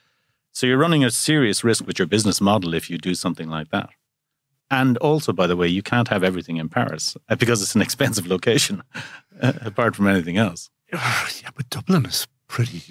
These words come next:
Speaker 2: uh, close to, in terms of compar-, uh, price comparison, would it not be?
Speaker 1: It depends on what metric you use. Uh, I mean, in, so in, in Ireland, people are not as expensive as they are in Paris when you take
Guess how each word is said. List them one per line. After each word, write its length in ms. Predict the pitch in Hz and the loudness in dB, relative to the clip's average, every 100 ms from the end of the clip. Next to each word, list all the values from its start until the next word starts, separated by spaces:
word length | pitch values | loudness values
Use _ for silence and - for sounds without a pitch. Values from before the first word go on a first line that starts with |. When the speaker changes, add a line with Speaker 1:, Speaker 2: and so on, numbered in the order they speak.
| - | -2
Speaker 2:
uh, 220 | 127 87 87 | 0 0 -2
close 380 | - 110 92 - | 0 0 0 0
to, 120 | - 101 113 | 2 4 4
in 120 | 123 | 2
terms 260 | 87 101 87 | 2 0 0
of 120 | 90 | 0
compar-, 320 | - 95 139 | 0 0 2
uh, 160 | 135 104 | 2 2
price 220 | - 110 | 2 0
comparison, 400 | - 107 107 110 | 2 2 2 4
would 120 | 104 110 | 4 2
it 100 | 120 | 2
not 220 | 107 - | 2 2
be? 200 | 151 143 _ | -2 -2 _
Speaker 1:
It 140 | - 131 | -2 -2
depends 420 | 123 143 147 135 | 0 0 2 4
on 100 | 131 | 2
what 120 | 117 113 | 2 0
metric 340 | 107 107 - | 0 -2 0
you 80 | 98 | 0
use. 420 | 90 85 80 - - | 2 0 -4 -10 -2
Uh, 520 | 110 104 101 101 98 - | 2 4 4 2 0 0
I 60 | 117 | 2
mean, 200 | 123 127 | 4 2
in, 440 | 170 170 160 - | 2 2 2 0
so 280 | - 123 98 | 0 2 2
in, 220 | 143 151 | 2 0
in 220 | - 147 | 2 2
Ireland, 540 | 139 139 127 101 95 - _ _ _ _ _ _ | 4 4 4 2 0 -4 _ _ _ _ _ _
people 300 | - 180 185 | -2 2 2
are 160 | 131 123 | 2 4
not 280 | 113 120 117 | 4 2 0
as 120 | 104 | -2
expensive 460 | 98 - 101 92 92 | -4 0 0 0 -6
as 80 | 87 | -4
they 100 | 92 | -2
are 160 | 90 | -2
in 80 | 85 | 0
Paris 400 | - 95 90 - | 2 4 2 2
when 120 | 104 | 2
you 100 | 98 | 2
take 320 | 95 113 107 | 0 0 -2